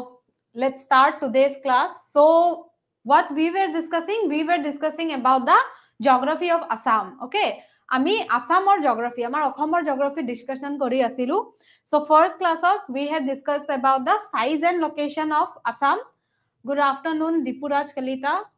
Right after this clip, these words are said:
Good afternoon, Mamu। Okay। So, we were discussing, uh, size and location of our Assam। In our first class, we have discussed about that। And yesterday, uh, in our last class, we have discussed about the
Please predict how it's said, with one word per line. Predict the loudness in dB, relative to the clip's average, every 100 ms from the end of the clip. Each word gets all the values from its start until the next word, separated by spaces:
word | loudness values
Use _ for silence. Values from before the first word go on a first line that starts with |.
| -10 -4
Good | -2
afternoon, | -4 -6 -6 -4 -4
Mamu। | -4 -4 -6 -6 -10 _ _ _ _ _ _ _ _ _ -16 -16
Okay। | -10 -12 -12 _ _ _
So, | 4 6 6 2 0
we | 2 4
were | 2 -2
discussing, | -4 -4 -2 -2 -2 -6 -14 -18 -4 0
uh, | 2 2 4
size | 6 6 0 -4 -2
and | 0
location | 0 0 -2 0 0 2
of | 2 0 -12 -4 0
our | 2 2
Assam। | 0 2 2 2 -2 -4
In |
our | -2 0 -2 0
first | 0 -2 -2
class, | -2 0 -2
we | -2
have | -2
discussed | -6 -6 -6 -2
about | 0 0 -2
that। | -4 -4 -10 _ _ -4
And | 0 0 -2 -6 _ -2
yesterday, | 2 2 0 -2 2 0 0 -6 -2 2
uh, | 2 2 -2
in | -2
our | 0 2 2 2
last | 2 0
class, | -2 0 0 -2
we | -2
have | -2 -2
discussed | -6 -2 -4 -2 -2
about | 0 0 0
the | 0